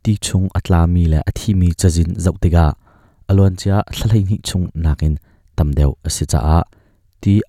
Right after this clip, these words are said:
a leo mi na midang zon ruat lim lo in nuam nga in a um mi si hla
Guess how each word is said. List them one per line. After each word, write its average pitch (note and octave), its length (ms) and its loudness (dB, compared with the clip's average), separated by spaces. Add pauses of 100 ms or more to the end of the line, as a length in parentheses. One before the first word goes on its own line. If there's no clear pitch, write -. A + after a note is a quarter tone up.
a - 100 4
leo E2 140 2 (100)
mi E2 160 0
na D#2 140 -2 (500)
midang F2+ 300 0 (120)
zon F2 180 2 (280)
ruat E2+ 240 2
lim D#2+ 200 0
lo D2 60 2 (140)
in E2 80 -2 (440)
nuam F2+ 260 2
nga D#2 160 0
in D2+ 80 -4 (120)
a - 20 -2 (100)
um E2+ 140 -4
mi D#2 100 -4 (120)
si - 200 -6
hla - 120 -4